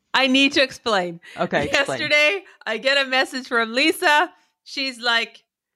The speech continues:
Speaker 1: "I'm tired."
Speaker 2: I needed somebody to feel my pain.
Speaker 1: <laughs>
Speaker 2: I needed somebody to empathize.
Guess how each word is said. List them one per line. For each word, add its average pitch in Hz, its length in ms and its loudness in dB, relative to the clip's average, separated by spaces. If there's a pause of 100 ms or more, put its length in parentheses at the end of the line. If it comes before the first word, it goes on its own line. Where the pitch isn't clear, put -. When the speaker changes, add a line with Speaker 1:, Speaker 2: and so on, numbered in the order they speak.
(1600)
Speaker 1:
"I'm 202 100 -12
tired." 175 480 -6 (100)
Speaker 2:
I 202 240 0
needed 277 280 4 (100)
somebody 262 340 4
to 226 100 4
feel 220 240 0
my 202 180 4
pain. 147 540 -2
Speaker 1:
<laughs> 659 40 4 (760)
Speaker 2:
I 185 160 -4
needed 262 420 -4
somebody 214 440 -4
to 180 360 -2
empathize. - 1040 -6